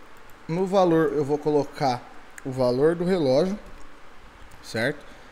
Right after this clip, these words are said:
Na quantidade é um também. Vou aceitar os termos aqui do governo. Aqui deixa sem nada e vou salvar. Bom, galera, feito isso, ó, já salvou os dois. Agora você precisa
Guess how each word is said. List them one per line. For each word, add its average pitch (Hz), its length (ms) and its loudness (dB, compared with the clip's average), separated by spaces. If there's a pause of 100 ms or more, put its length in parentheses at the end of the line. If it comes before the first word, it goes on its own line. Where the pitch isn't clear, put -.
(160)
Na 160 120 0
quantidade 147 800 2
é 160 160 2
um 147 180 0
também. 190 460 0 (880)
Vou 165 180 2
aceitar 208 500 4
os 143 160 0
termos 131 400 0
aqui 123 240 -4
do 117 160 -4
governo. 180 540 0 (580)
Aqui 120 280 -6
deixa 127 320 -2
sem 170 200 -2
nada 180 460 2
e 220 100 -2
vou 208 220 4
salvar. 131 580 0 (1000)
Bom, 156 240 6
galera, 120 340 2
feito 220 520 4
isso, 220 280 0
ó, 123 140 6
já 143 240 2
salvou 185 680 4
os 208 160 -2
dois. 147 440 4 (360)
Agora 180 360 4
você 170 280 0
precisa 185 480 -2